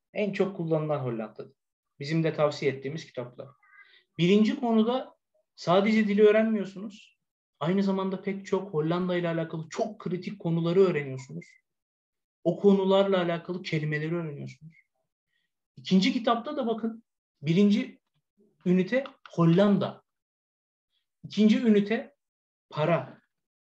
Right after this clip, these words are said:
Health, para demek. Para ve ekonomiyle alakalı şeyleri öğreniyorsun. Üç, kinderen, çocuklar. Dört, gezondheid, sağlık.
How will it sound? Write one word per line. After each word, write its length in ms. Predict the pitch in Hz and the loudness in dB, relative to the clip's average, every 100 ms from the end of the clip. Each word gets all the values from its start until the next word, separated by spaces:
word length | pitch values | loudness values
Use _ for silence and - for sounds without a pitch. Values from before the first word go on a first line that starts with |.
| _ _ _ _ | _ _ _ _
Health, 360 | 160 196 214 - _ | 0 0 0 -6 _
para 280 | - 151 160 | -8 -4 -4
demek. 300 | 131 110 - _ _ _ _ _ _ | -4 -8 -12 _ _ _ _ _ _
Para 280 | 143 156 196 | -2 2 2
ve 60 | |
ekonomiyle 540 | 175 160 165 160 185 170 | 2 -2 -2 0 0 0
alakalı 360 | 151 135 139 | -2 -4 -6
şeyleri 360 | 135 131 131 131 | -6 -4 -2 -2
öğreniyorsun. 480 | 135 110 107 - - _ _ _ _ _ _ - | -4 -6 -12 -16 -20 _ _ _ _ _ _ 2
Üç, 440 | 220 220 - - _ _ _ _ | 4 2 -4 -14 _ _ _ _
kinderen, 640 | - 165 180 160 117 104 101 _ _ _ _ _ _ | -6 0 2 2 0 -4 -10 _ _ _ _ _ _
çocuklar. 920 | - 135 135 131 135 120 - - _ _ _ _ _ _ _ _ _ _ - | 0 0 2 0 0 0 0 -10 _ _ _ _ _ _ _ _ _ _ 0
Dört, 400 | 165 185 - - _ _ _ - | 4 4 2 -8 _ _ _ -6
gezondheid, 720 | 135 180 202 190 180 196 196 - _ _ _ _ _ - | 0 2 2 0 -2 -4 -8 -18 _ _ _ _ _ -16
sağlık. 840 | - - 143 139 139 135 135 135 | -10 0 2 4 6 4 2 -10